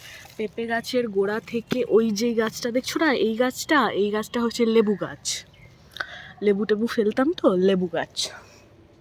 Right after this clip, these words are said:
এবার আস্তে আস্তে বেরোই। এইটা কষ্টে শিষ্টে এইটা ধরেছে, আমি চাই এইটা এই দিক দিয়ে বেরিয়ে যাক।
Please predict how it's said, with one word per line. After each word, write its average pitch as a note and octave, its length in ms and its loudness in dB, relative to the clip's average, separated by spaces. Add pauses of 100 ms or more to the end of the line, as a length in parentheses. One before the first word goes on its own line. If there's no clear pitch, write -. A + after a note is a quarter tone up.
(1300)
এবার G3 360 0 (680)
আস্তে G#3+ 340 -4
আস্তে G#3+ 320 -4
বেরোই। G#3 400 4 (3500)
এইটা G#3+ 320 0
কষ্টে G#3+ 400 2
শিষ্টে - 460 -2
এইটা G#3+ 380 0
ধরেছে, G3+ 760 -2 (600)
আমি G#3 260 2
চাই G#3 340 0
এইটা G#3 500 -4
এই F#3 160 -2
দিক F#3 280 -8
দিয়ে G#3 200 0
বেরিয়ে F#3+ 400 -4
যাক। G#3+ 280 -10